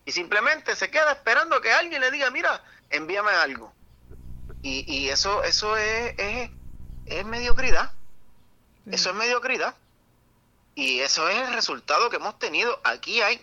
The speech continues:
Speaker 1: de todas las violaciones, criminales, ambientales, y nadie hizo nada.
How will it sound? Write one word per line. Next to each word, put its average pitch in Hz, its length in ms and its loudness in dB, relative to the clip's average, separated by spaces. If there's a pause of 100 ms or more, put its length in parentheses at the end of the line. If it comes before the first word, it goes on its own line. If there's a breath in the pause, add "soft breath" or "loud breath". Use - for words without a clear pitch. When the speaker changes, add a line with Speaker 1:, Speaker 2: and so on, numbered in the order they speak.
Speaker 1:
de 131 180 -6
todas 190 420 -2
las 202 100 2
violaciones, 147 560 -4 (220)
criminales, 120 840 0 (300 loud breath)
ambientales, 120 1000 0 (400 loud breath)
y 127 100 -12
nadie 147 920 -6
hizo 147 580 -8
nada. 113 520 -4